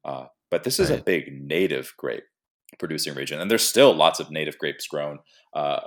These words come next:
Speaker 1: f-, you know, jams and jellies, but also for wine. There's people making wine here. Um, and I mean,
Speaker 2: Yeah.
Speaker 1: good examples too. You have, like, Nathan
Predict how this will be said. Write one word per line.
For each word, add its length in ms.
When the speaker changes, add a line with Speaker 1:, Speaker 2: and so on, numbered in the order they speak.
Speaker 1:
f-, 200
you 80
know, 100
jams 300
and 80
jellies, 320
but 120
also 240
for 200
wine. 240
There's 160
people 240
making 300
wine 280
here. 360
Um, 440
and 180
I 60
mean, 220
Speaker 2:
Yeah. 160
Speaker 1:
good 160
examples 460
too. 140
You 160
have, 140
like, 180
Nathan 300